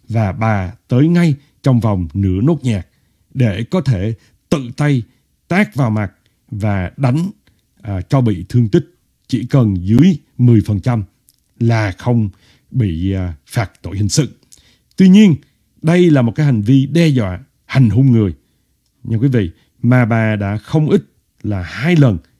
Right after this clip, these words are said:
công khai trên buổi livestream. Còn những lần khác, sau cái, à, lá đơn mà, à, Hằng Ni viết vào tháng chín thì cho tới ngày hôm nay, chúng ta có thể phải dùng hai ba t-, bàn tay, nhưng quý vị cũng đếm không hết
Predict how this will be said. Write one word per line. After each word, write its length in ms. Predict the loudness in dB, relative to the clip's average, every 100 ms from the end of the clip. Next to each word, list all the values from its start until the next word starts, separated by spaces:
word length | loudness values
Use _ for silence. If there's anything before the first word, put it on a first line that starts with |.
| _ _
công 180 | -2 0
khai 280 | 0 0 -2
trên 180 | 0 -2
buổi 140 | -2 -2
livestream. 500 | -2 -2 0 2 0 -6 _ _
Còn 180 | 2 4
những 160 | 4 4
lần 180 | 2 2
khác, 280 | 0 -4 -6 _ _ _
sau 440 | -8 -4 -2 -2 -6 _ _ _ -6
cái, 300 | -2 2 2
à, 80 |
lá 180 | 2 2
đơn 280 | 2 2 0
mà, 280 | -2 -4 -6 _ _ -16
à, 140 | -12
Hằng 220 | -4 2
Ni 160 | 4 4
viết 340 | 4 0 -2
vào 180 | -6 -6
tháng 180 | -4 -2
chín 280 | 0 0 -2 -8 _
thì 300 | -6 -4 -6 -4
cho 140 | -2
tới 120 | 0
ngày 160 | 0 0
hôm 140 | 0
nay, 180 | 0 0 -4 _ _ _
chúng 180 | -4 -2
ta 140 | 0 -2
có 140 | -4
thể 200 | -4 -4
phải 360 | -4 -6 -4 0
dùng 320 | 2 2 -2 -10 _ _ _ _
hai 300 | -6 -2 0
ba 220 | 2 0
t-, 120 | -2 -10 -18 -20
bàn 280 | -6 -4 -4
tay, 320 | -2 -4 -4 -10 _ _ -8
nhưng 100 | -6
quý 120 | -2
vị 200 | -2 -2 -4
cũng 180 | -6 -2
đếm 240 | 0 0
không 400 | -2 -2 0 -2 -8 _ _ _ _
hết 220 | -4 -2